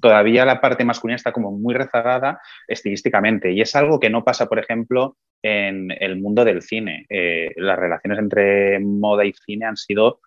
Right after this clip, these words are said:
súper largas, muy productivas y,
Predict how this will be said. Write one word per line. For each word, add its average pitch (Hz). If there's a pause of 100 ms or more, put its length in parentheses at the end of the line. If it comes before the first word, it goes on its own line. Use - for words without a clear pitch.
súper 98
largas, 110
muy 101
productivas 113 (300)
y, 104